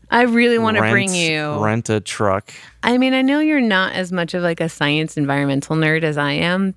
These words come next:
Speaker 1: but driving down a road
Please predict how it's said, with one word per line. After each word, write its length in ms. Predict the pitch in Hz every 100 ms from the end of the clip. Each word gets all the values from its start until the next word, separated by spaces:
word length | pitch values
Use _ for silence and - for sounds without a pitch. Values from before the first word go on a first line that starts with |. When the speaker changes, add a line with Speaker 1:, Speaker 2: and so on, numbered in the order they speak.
| -
Speaker 1:
but 260 | 170 160 - _ _ _ _ _ - -
driving 400 | - 180 202 233
down 160 | 240 254
a 80 | 262
road 480 | 185 160 - 165